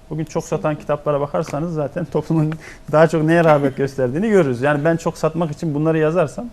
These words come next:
"sanat toplum içindir tamamen" diye düşünürsem bu da olmaz. Ben diyorum ki sanat Allah içindir. Her şey Allah içindir. Yani Allah zaten bunu Kur'an-ı Kerim'de bana söylüyor. "Benim namazım, ibadetlerim, hayatım, ölümüm, her şeyim Allah içindir" dedirtiyor bize En'am suresinde.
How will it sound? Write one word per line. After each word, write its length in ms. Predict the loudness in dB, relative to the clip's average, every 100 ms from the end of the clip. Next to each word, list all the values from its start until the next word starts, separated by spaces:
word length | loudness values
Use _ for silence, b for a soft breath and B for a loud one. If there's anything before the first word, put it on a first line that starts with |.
| B B
"sanat 260 | -6 -4 -4
toplum 280 | -6 -4 -4
içindir 380 | -4 -4 -4 -4
tamamen" 400 | -4 -2 -4 -4
diye 120 | -4
düşünürsem 520 | -6 -8 -6 -6 -2
bu 100 | 2
da 80 | 2
olmaz. 340 | 0 -4 -8 -12 B B B
Ben 200 | 0 2
diyorum 220 | 4 4 2
ki 100 | -2
sanat 340 | 2 2 4
Allah 280 | 2 4 2
içindir. 360 | 2 -4 -4
Her 220 | 0 0 2
şey 160 | 2
Allah 240 | 4 2 -2
içindir. 400 | -6 -12 -8 -2
Yani 180 | 2
Allah 260 | 2 4 2
zaten 400 | 4 2 2 0
bunu 140 | -2
Kur'an-ı 360 | -2 -2 0 0
Kerim'de 320 | -2 -2 0
bana 200 | 0 -2
söylüyor. 400 | 0 0 2 0 -2 B B B -20 -20 -20 -20 -20 -4
"Benim 320 | 2 2 2
namazım, 400 | 2 4 2 0
ibadetlerim, 560 | 2 4 4 2 0 2
hayatım, 520 | 2 4 4 2 -2
ölümüm, 280 | 0 0 2
her 160 | 2 2
şeyim 240 | 0 0
Allah 260 | 0 2 0
içindir" 400 | 0 -6 -6 -8 -10 -4
dedirtiyor 480 | -4 -4 -6 -6 -6
bize 140 | -6
En'am 340 | -6 -4 -6
suresinde. 640 | -6 -8 -10 -10 -8 -8